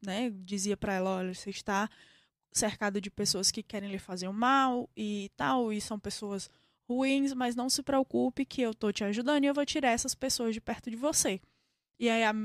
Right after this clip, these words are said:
quando acorda, a moça interpreta, lembra que sonhou com a avó,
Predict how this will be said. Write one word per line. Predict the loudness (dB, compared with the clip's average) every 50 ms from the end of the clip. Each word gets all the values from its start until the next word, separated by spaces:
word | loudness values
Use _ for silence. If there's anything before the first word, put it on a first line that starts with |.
| -6 _ -16 _
quando | -4 -2 -2 -2 -2 -4
acorda, | -4 _ 2 2 4 4 2 2 0 0 -2 -4 _ _ _ _ _ _
a | -2 -2
moça | 0 0 -4 -4 -4 -4
interpreta, | -4 -4 -4 -6 -4 -2 -2 -2 -2 -4 -8 -14 _ _ -10 -10 -4
lembra | 0 2 4 4 4 2 2 -2 -2 -4
que | -4
sonhou | -6 -6 -6 -6 -6 -8
com | -6 -4
a | -4 -4
avó, | -2 0 2 2 2